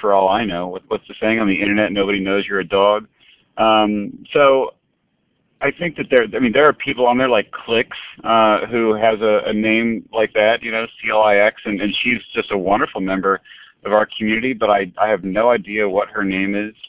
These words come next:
Um, a few people have screen names that look like regular names, and then we've had, uh, kind of backroom conversations,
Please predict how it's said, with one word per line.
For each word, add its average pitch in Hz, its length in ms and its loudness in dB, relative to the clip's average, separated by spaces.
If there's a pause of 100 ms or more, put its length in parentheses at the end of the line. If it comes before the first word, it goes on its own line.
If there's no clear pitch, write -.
(380)
Um, 98 420 2
a 107 80 -2
few - 220 -6
people 110 300 -2
have 107 400 0 (720)
screen 120 360 0
names 117 440 0
that 95 180 -6
look 98 240 0
like 117 180 0
regular 117 360 0
names, 113 340 -2 (100)
and 107 120 -4
then 104 140 0
we've 101 160 -4
had, 95 380 0 (160)
uh, 90 520 -2 (180)
kind 104 140 -2
of 87 100 -8 (460)
backroom 101 520 -2
conversations, 110 800 -4